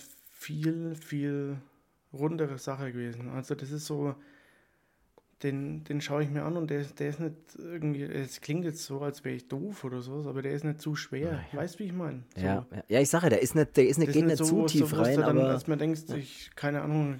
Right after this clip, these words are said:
Speaker 1: äh, muss dafür studiert haben, um den Film zu checken, ähm,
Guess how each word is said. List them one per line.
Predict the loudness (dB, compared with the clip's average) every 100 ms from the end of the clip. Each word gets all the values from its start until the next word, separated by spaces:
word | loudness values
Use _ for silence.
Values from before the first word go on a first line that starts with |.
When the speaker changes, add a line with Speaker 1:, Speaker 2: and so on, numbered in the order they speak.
| -8 -14 -16 -10
Speaker 1:
äh, | -8 -6 -6 -6 -6
muss | -4 -4
dafür | -6 -6 -8
studiert | -8 -8 -4 -4
haben, | -4 -4 -6 -6
um | -8 -8
den | -6 -8
Film | -4 -4
zu | -4 -8
checken, | -10 -8 -6 -8 -8 -8
ähm, | -6 -6 -10